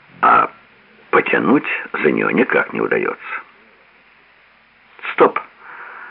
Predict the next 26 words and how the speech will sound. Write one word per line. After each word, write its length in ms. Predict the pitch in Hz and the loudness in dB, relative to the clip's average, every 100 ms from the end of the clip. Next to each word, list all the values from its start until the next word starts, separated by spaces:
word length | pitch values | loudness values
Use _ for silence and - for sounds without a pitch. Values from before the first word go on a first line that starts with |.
| - - - - | -20 -20 -8 2
А 120 | 127 | 6
не 200 | 139 139 | 6 6
забыл 420 | 127 151 196 208 | 6 4 6 8
ли 140 | 180 | 8
ты, 200 | 175 - | 6 4
брат, 320 | 165 - 170 165 | 2 4 4 2
что 240 | - 139 | 2 2
Сиваковы 720 | - 120 110 113 - 190 131 | 4 4 6 4 6 6 8
в 80 | 101 | 6
этой 220 | 139 131 | 6 4
квартире 500 | 117 120 120 165 160 | 6 4 6 4 4
проживают 600 | 151 127 120 127 147 139 | 4 2 2 4 4 4
всего 360 | - - 113 127 | 0 0 4 4
год? 280 | 113 104 - - - - _ _ _ _ _ _ _ - - - | 4 0 -2 -8 -16 -20 _ _ _ _ _ _ _ -20 -14 -2
Действительно, 680 | 87 - 107 101 - - - | -2 0 0 0 0 -6 -2
как 300 | - 107 107 | 4 4 6
же 220 | 95 101 | 4 4
это 220 | 104 - 101 | 4 4 2
я 280 | 87 101 | 4 2
не 160 | 104 104 - | 4 2 2
сообразил, 680 | 98 92 98 98 90 67 60 | 2 4 4 2 4 4 4
остолоп, 640 | - - 80 82 - - - - - - - - - - | 0 -2 2 4 2 -2 -14 -20 -20 -20 -20 -20 -20 -4
ругал 280 | 62 69 62 | 0 2 2
себя 240 | - - - | 2 -2 -2
старший 380 | - - - - | 2 0 0 -2
лейтенант, 380 | - 135 139 | 2 2 0